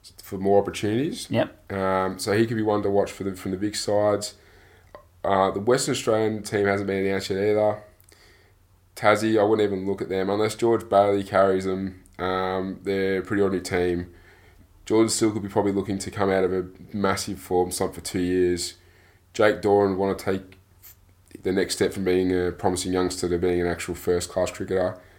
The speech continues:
Speaker 1: He's one of those kids that you've talked about, been spoon-fed games. He wants to start paying it back. Uh, South Australia, again, will be pretty ordinary, I think. Uh, Callum Ferguson, massive workload on him.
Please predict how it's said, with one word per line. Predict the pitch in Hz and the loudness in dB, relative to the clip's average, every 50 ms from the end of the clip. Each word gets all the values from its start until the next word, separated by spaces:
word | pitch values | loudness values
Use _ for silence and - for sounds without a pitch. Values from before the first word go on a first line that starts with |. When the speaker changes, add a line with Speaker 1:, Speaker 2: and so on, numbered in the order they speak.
| - - | -6 -2
Speaker 1:
He's | 104 101 98 | -2 2 4
one | 104 101 | 4 6
of | 98 | 6
those | 98 95 87 - | 6 4 2 0
kids | - - 95 90 87 | -2 -4 -4 -4 -4
that | 80 | -6
you've | - - | -10 -6
talked | - 90 90 87 - | -4 -4 -4 -4 -2
about, | 95 90 87 90 82 - - - - - | -2 -2 -2 -2 -4 -6 -10 -18 -12 -4
been | - 95 95 92 | -4 -2 -2 -2
spoon-fed | 90 - - - - 110 107 107 107 101 - - 98 95 87 85 - | -2 -4 -4 0 2 2 2 2 0 -2 -4 0 2 2 2 0 -2
games. | 82 78 92 98 95 92 92 104 127 143 - - - - - - - - _ _ | -2 -2 0 0 0 -2 -2 -4 -6 -6 -8 -12 -14 -18 -20 -20 -20 -20 _ _
He | - 87 95 | -4 -4 -2
wants | 92 95 92 - | -2 -2 -2 -2
to | - | -2
start | - - - 98 92 - - | -4 -2 0 0 0 0 -2
paying | - 92 87 90 87 | -4 -4 -2 -2 -2
it | 85 - | -2 0
back. | 92 90 90 90 92 - - - _ - - - - - - _ _ _ _ _ - | 2 4 4 2 2 -2 -12 -20 _ -20 -20 -20 -20 -20 -20 _ _ _ _ _ -4
Uh, | 95 95 95 92 95 92 90 | 0 2 4 4 4 4 2
South | - - 120 110 104 90 | 2 2 4 4 4 4
Australia, | 104 - - - 101 95 98 95 | 2 -6 -2 2 4 4 4 4
again, | 90 85 - 92 92 90 | 2 0 -2 -2 0 0
will | 90 90 | 0 -2
be | 87 | -4
pretty | 87 - - 98 90 | -6 -8 -6 -2 -2
ordinary, | 90 92 92 92 92 92 90 | 0 0 0 0 0 0 -2
I | 87 | -4
think. | 87 - 90 90 90 90 - - - - | -4 -4 -4 -4 -4 -6 -10 -14 -12 -8
Uh, | - 85 85 87 87 | -6 -4 -2 -2 -2
Callum | 87 - - 107 98 95 95 | -4 -2 0 2 2 2 2
Ferguson, | 92 - 95 95 92 87 - - 98 92 87 87 - - - - - _ - - _ _ - - | 0 0 0 0 2 0 -2 -4 -4 -4 -4 -6 -8 -14 -18 -20 -20 _ -20 -20 _ _ -16 -12
massive | - 90 98 101 95 92 - - 87 90 | -8 -4 0 0 0 0 -2 -4 -2 0
workload | 95 92 92 90 - 92 90 90 | 0 0 0 0 0 0 2 2
on | 87 87 | 0 0
him. | 92 92 92 90 92 90 90 - | 2 0 0 0 0 -4 -8 -12